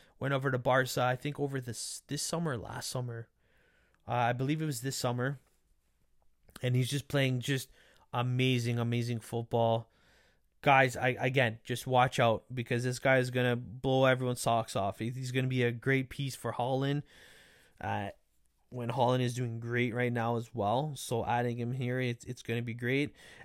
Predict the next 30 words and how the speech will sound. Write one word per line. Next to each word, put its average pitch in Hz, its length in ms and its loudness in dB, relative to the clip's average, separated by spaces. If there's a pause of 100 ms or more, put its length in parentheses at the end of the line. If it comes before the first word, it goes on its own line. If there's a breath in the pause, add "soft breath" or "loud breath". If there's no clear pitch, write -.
And 127 420 2 (200)
last 156 400 6
but 156 120 2
not 139 280 2
least, 170 640 0
we'll 131 280 0
also 135 300 2
talk 135 320 -2
about, 131 500 0 (320)
uh, 117 420 0 (120)
Konate 139 680 2 (460 loud breath)
from 131 720 4
Red 135 300 2
Bull 131 160 2
Leipzig 139 760 4
could 151 440 -2
go 135 220 4
to 135 540 -2 (100)
Tottenham 131 480 -6
Spurs. 151 760 0 (340 loud breath)
Yeah, 143 180 2
so 131 140 -2
they 131 140 2
are 151 140 6
looking 156 240 -2
for 143 160 -2
options 135 380 -2
in 131 60 -6
the 123 60 -4
back. 127 480 4